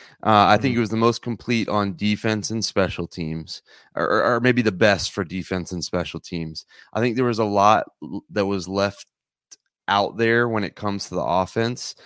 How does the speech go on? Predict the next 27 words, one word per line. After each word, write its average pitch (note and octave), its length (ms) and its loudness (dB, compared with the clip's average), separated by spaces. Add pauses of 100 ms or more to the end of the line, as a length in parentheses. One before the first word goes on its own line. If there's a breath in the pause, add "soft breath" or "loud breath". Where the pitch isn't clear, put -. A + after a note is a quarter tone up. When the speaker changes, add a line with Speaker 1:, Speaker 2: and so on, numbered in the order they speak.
(160 loud breath)
Speaker 1:
Obviously, G#2+ 360 4
you'll G#2 140 2
take G#2+ 240 0
three A2+ 240 -4
touchdowns, G2 640 -2
no F#2+ 160 2
turnovers F#2 560 -2
from F2+ 220 -6
your E2+ 100 -2
young E2+ 240 -2
quarterback. F2+ 680 0 (360 loud breath)
But, A2 300 4
you B2 140 0
know, A2 100 4
I G#2+ 80 6
think B2 240 -4
the A2 100 0
Denver G#2 460 2
game G2+ 340 0
was F#2+ 120 -2
probably F#2+ 340 2
the F2+ 100 0
best F#2 320 0
the - 80 0
offense F2+ 440 -4
has F#2 120 -6
played. G2 460 2